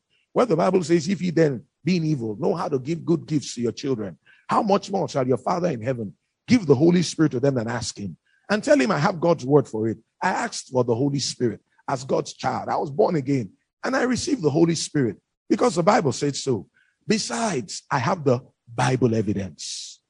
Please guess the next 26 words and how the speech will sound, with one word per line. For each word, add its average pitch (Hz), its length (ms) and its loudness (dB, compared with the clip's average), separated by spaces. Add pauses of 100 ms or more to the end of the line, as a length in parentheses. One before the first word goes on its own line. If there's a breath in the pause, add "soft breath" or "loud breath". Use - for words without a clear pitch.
(260)
So - 160 4
speaking 226 420 0
in 160 120 2
tongues 127 400 -6 (100)
is 131 340 0 (220)
the 123 100 4
Bible 135 420 4
evidence. 95 580 -4 (320 soft breath)
Every 233 320 2
time 202 280 0
in 151 80 0
the 143 180 2
Acts 175 260 -4
of 127 80 -8
the 127 80 0
Apostles 135 640 -2 (260)
that - 160 0
somebody 208 320 2
got 185 220 6
filled 214 300 0
with 143 100 4
the 135 80 10
Holy 160 240 6
Ghost, 135 260 0
there 117 140 2
was 185 440 2